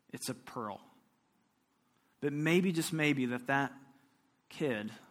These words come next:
was at a stage of development where he was unable to appreciate its value. Let me take it into what we're talking about today. I have people in my life, friends and relatives that I love very,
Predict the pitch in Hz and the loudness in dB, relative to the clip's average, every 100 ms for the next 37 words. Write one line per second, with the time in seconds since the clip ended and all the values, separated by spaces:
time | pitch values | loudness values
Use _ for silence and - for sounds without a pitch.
0 | - 127 127 123 113 139 135 131 123 123 | -12 -6 -4 -4 -4 -4 -2 -2 -4 -2
1 | 113 107 110 - 120 120 123 120 113 - | -4 -4 -10 -10 -10 -6 -4 -4 -6 -6
2 | 131 139 123 131 120 113 113 120 - _ | -4 -4 -4 -4 -4 -6 -10 -14 -20 _
3 | _ _ _ _ _ _ - 127 - - | _ _ _ _ _ _ -8 -6 -6 -10
4 | - 139 - 107 104 - - _ 123 - | -8 -8 -6 -8 -10 -12 -18 _ -14 -10
5 | 117 110 110 120 143 147 147 139 131 - | -8 -8 -6 -6 -6 -4 -4 -2 -2 -2
6 | 131 123 127 123 131 127 120 113 113 - | -4 -2 -4 -6 -4 -4 -4 -8 -8 -10
7 | 113 107 - _ _ _ _ _ _ - | -10 -10 -14 _ _ _ _ _ _ -2
8 | - 160 165 170 175 160 - - - 165 | 4 4 2 0 0 0 -4 -16 -6 -4
9 | 127 123 143 143 139 135 127 110 107 - | -4 -6 -4 -2 -2 0 -2 -4 -8 -10
10 | 135 139 151 170 196 208 - - - - | -2 0 0 0 -2 -6 -12 -16 -20 -20
11 | - - 127 127 143 143 - 120 110 120 | -18 -4 -2 2 2 2 0 -4 -2 -2
12 | 120 123 139 139 139 139 - 127 120 139 | -2 0 2 2 2 -4 -14 -14 -4 0
13 | 143 147 147 | 2 2 0